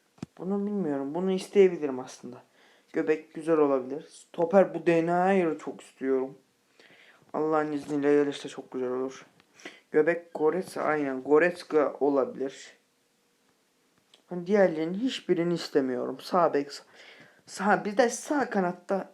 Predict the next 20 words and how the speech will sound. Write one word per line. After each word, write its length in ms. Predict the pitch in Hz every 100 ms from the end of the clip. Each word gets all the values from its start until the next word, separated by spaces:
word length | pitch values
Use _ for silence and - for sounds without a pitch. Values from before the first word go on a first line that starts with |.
| _
olursa 480 | 175 165 151 - -
bu 80 | 143
güzel 220 | 135 123
olur. 380 | 123 123 - - _ - - - -
En 120 | 165
fazla 280 | 165 165 156
sağ 280 | - 165 165
kanadım 480 | 170 156 151 185 -
var 380 | 139 180 214 151
da 280 | 135 131 - _ _ _ _ _ -
onlar 380 | 185 185 165 165
biraz 260 | 165 165
şey 240 | - 160 143
yani. 420 | 131 127 131 139 - -
Hadi 200 | 180 143
bakalım. 320 | 139 135 135 - _ _ - _ _ - -
İlk 220 | 202 196
ile 180 | 185 170
başlıyorum. 520 | 165 - 165 147 147 - _ _ _ _ _ _ _ _ _ _ _ _ _ _
Uf. 480 | - - - - -